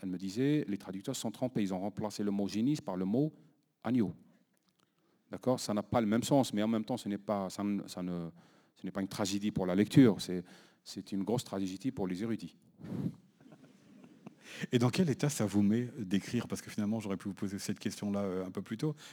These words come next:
Speaker 2: Quand vous parliez d'extase, le livre est découpé en trois parties. Il y a le corps,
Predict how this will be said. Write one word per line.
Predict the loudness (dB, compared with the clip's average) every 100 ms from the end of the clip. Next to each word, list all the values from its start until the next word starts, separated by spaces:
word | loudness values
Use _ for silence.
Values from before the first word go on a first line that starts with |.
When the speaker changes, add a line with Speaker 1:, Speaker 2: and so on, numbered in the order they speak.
| -4
Speaker 2:
Quand | -4
vous | -2
parliez | -2 0
d'extase, | 0 -2 -2 -2 -2 -4 -8 -10 0
le |
livre | 2 2 2
est |
découpé | -2 -4 -6
en |
trois | -2 -2
parties. | -2 -6 -2
Il | 0
y | 2
a |
le | 0
corps, | -2 -2 -2 -4